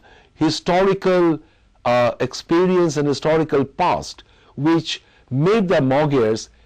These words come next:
very proud of their, uh, medieval past, and there was always a craving for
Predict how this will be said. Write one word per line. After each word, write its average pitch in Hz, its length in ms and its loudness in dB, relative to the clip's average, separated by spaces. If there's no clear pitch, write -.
very 165 220 2
proud 160 580 0
of 127 260 -2
their, 127 360 2
uh, 113 340 2
medieval 139 600 0
past, 117 520 -2
and 139 320 0
there 170 140 2
was 180 200 2
always 190 540 2
a 143 100 2
craving 139 640 -2
for 117 380 0